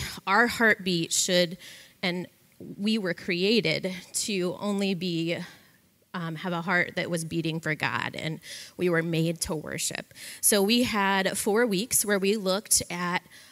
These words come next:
a theme, and we got to learn a Hebrew word, um, from the Bible about worship.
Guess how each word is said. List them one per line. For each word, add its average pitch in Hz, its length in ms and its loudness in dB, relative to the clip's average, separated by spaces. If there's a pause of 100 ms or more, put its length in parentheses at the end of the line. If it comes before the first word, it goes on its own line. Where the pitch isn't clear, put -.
(120)
a 190 100 2
theme, 196 480 -2 (960)
and 202 540 4
we 202 260 0
got 202 240 -2
to 220 420 2
learn 180 440 2
a - 80 -6
Hebrew 180 540 -4
word, 165 520 2 (280)
um, 165 300 -4
from 165 180 -6
the 165 80 -2
Bible 156 540 -4
about 151 360 -8
worship. - 460 -8